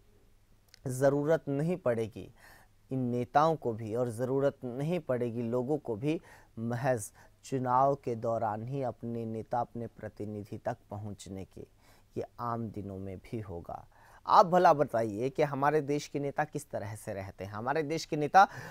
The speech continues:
अब भी शाही तरीके से रहते हैं, राजशाही हो मानो इस देश में, कि वो इस देश के राजा हों और उस, उनके सामने उनके जो वोटर्स हैं,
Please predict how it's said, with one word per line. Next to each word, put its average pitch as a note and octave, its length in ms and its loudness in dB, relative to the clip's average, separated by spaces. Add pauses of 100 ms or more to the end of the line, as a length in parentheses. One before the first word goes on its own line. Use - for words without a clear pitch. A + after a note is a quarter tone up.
(120)
अब E3+ 140 10
भी F#3+ 480 8 (560)
शाही G3 420 8
तरीके F#3 500 8
से D#3 160 6
रहते C3+ 300 4
हैं, C#3 160 6
राजशाही F3 640 8
हो F#3+ 220 6
मानो D#3 260 8
इस C#3+ 180 2
देश C3 340 0
में, A2+ 200 -6 (460)
कि D3+ 80 8
वो E3 220 12
इस G#3+ 200 6
देश E3+ 260 4
के D#3 200 6
राजा C#3 340 10
हों F#3 260 6 (280)
और D#3+ 320 12 (340)
उस, - 320 -4
उनके D#3+ 280 2
सामने D3 420 6
उनके C#3+ 240 0
जो B2+ 160 2
वोटर्स C#3+ 500 2
हैं, F#3+ 140 0